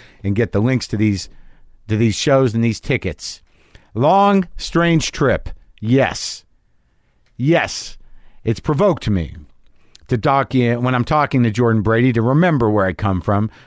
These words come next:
to remember the path here to this mic, the path to the Oddball Festival, standing in front of fifteen thousand people, the path I took and could not get off of, nor did I know how to get off it, nor did, did I even entertain any other real choices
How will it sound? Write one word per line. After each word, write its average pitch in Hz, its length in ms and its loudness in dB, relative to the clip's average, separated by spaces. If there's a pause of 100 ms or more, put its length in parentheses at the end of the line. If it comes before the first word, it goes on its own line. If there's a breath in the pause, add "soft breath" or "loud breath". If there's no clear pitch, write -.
to - 100 -2
remember 135 380 2
the 113 80 -2
path 107 460 -2
here 110 340 0
to 110 140 -4
this 110 260 -2
mic, 110 380 0 (300 soft breath)
the 101 100 -2
path 117 420 0
to 117 160 2
the 110 120 2
Oddball 117 540 2
Festival, 113 460 -2
standing 107 360 0
in 98 100 0
front 107 160 0
of - 80 -4
fifteen 123 400 0
thousand 107 440 0
people, 117 400 -6 (400 soft breath)
the 107 120 -2
path 131 320 -2
I 117 180 2
took - 480 -2 (420 soft breath)
and 98 140 -2
could 147 140 0
not 160 240 2
get 131 160 2
off 143 260 2
of, 120 160 4
nor 190 180 2
did 196 140 2
I 185 60 4
know 185 160 2
how 190 200 2
to 151 80 2
get 117 200 0
off 92 200 0
it, 90 120 -4
nor 151 180 2
did, 147 180 -2 (220 loud breath)
did 143 100 0
I 156 120 4
even 160 520 0
entertain 170 540 0
any 165 180 2
other 156 160 2
real 143 200 0
choices 143 720 0